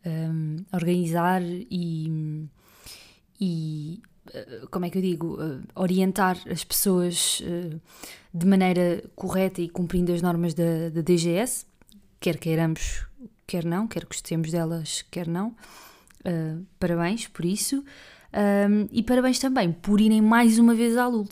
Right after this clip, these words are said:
à luta, porque eu sinto que os artistas, ahm, neste país pequenino, é que, hum, o, o, a malta da cultura pedincha.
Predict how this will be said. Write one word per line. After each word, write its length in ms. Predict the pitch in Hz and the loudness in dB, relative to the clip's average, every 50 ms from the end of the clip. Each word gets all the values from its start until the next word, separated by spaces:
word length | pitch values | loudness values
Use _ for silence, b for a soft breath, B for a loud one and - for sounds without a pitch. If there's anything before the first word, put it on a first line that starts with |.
| - | -2
à 120 | - 214 220 | 0 2 2
luta, 420 | 226 220 202 208 - 190 180 170 - _ _ _ _ | 2 2 0 -2 -2 -4 -4 -6 -8 _ _ _ _
porque 200 | - - 202 233 | 6 6 6 6
eu 40 | 254 | 4
sinto 340 | 214 - - 160 156 - - _ | 0 0 -2 -6 -6 -8 -10 _
que 100 | - 208 | -2 -2
os 120 | 202 185 208 | 0 2 2
artistas, 840 | 202 196 202 - 175 160 - - - 160 160 160 156 - - - B B B B B B B B B B B B | 0 0 -2 -8 -8 -6 -6 -6 -6 -8 -8 -8 -10 -14 -18 -20 B B B B B B B B B B B B
ahm, 520 | 185 180 175 170 170 170 175 180 185 - | -4 -2 -2 -2 -2 -2 -2 -2 -2 -2
neste 340 | - 185 190 196 190 196 - - | 0 0 0 0 -2 -4 -6 -2
país 560 | - 208 202 190 165 151 151 160 - - - | 2 2 4 4 2 0 -4 -6 -8 -10 -10
pequenino, 1200 | _ - - - _ - 220 233 233 226 220 214 214 214 214 214 208 190 160 147 151 156 170 190 - B B B B B B B B B B B | _ -12 -16 -12 _ 4 8 10 12 12 12 12 12 10 10 10 8 8 6 4 0 -4 -6 -8 -10 B B B B B B B B B B B
é 140 | - 220 226 | -4 -4 -4
que, 540 | 226 - - - 247 262 269 277 277 277 277 | -4 -8 -8 -4 0 2 2 4 4 4 4
hum, 260 | 277 285 277 254 - - | 4 4 2 2 0 -2
o, 720 | - 262 254 - - - - - - 95 95 - 95 107 95 | -2 -2 -2 -2 -4 -8 -12 -12 -14 -14 -14 -12 -10 -6 -2
o, 60 | - | 0
a 40 | 254 | 0
malta 320 | 254 262 285 294 - 285 | 2 2 0 0 0 0
da 120 | 277 285 | 0 -2
cultura 460 | 285 - 285 269 262 - 285 302 302 294 | -2 -4 -6 -6 -2 0 2 2 2 2
pedincha. 720 | - - 294 277 294 302 277 233 - - - 233 226 | 2 2 4 6 6 6 6 4 2 0 0 -2 -4